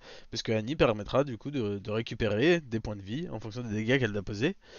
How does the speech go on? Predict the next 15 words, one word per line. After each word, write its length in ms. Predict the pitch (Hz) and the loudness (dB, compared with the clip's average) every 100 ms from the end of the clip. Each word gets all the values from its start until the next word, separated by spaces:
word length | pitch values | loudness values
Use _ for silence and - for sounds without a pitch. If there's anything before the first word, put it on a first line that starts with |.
| - - | -8 4
Annie 200 | 127 165 | 4 6
mettant 280 | 156 139 143 | 0 0 4
énormément 400 | 160 143 139 139 | 6 6 4 4
de 60 | |
dégâts, 240 | 131 131 143 | 4 10 10
elle 80 | 113 | 8
va 120 | 110 | 4
récupérer 360 | 110 - 120 | 0 0 0
du 60 | 120 | 0
coup 300 | - 123 123 101 - | -4 -6 -8 -12 -10
beaucoup 300 | 117 143 156 | -2 0 0
de 60 | 143 | -4
points 160 | 110 | -4
de 80 | 107 | 0
vie. 160 | 127 | 0